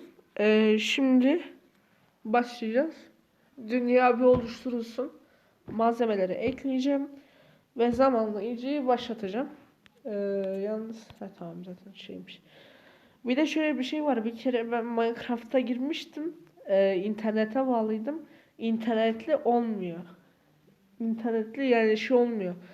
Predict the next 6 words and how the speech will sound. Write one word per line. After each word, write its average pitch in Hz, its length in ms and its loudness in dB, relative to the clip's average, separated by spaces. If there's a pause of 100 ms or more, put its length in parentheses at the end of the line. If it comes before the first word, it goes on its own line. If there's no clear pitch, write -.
(680)
Girilmiyordu 240 760 4
oyuna. 220 340 -2 (560)
Değişik 202 520 -4
bir 214 40 -8
şey 190 260 -8
cidden. 226 360 -6